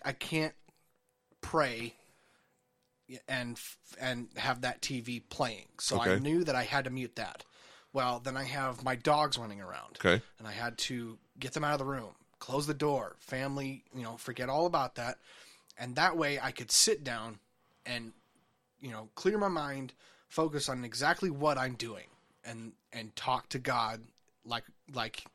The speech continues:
Speaker 1: a father, talk,
Speaker 2: Sure.
Speaker 1: talk to my father.
Speaker 2: Yeah.
Speaker 1: You know, I think that's actually a really important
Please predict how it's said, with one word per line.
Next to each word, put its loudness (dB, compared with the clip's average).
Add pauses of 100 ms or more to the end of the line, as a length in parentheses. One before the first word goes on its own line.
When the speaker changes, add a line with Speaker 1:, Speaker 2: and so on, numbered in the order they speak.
(180)
Speaker 1:
a -8
father, 8
talk, 0
Speaker 2:
Sure. 10
Speaker 1:
talk 0
to -10
my -2
father. 4
Speaker 2:
Yeah. 12 (380)
Speaker 1:
You -8
know, -6 (600)
I 6
think 6
that's 6
actually 2
a 0
really -2
important -2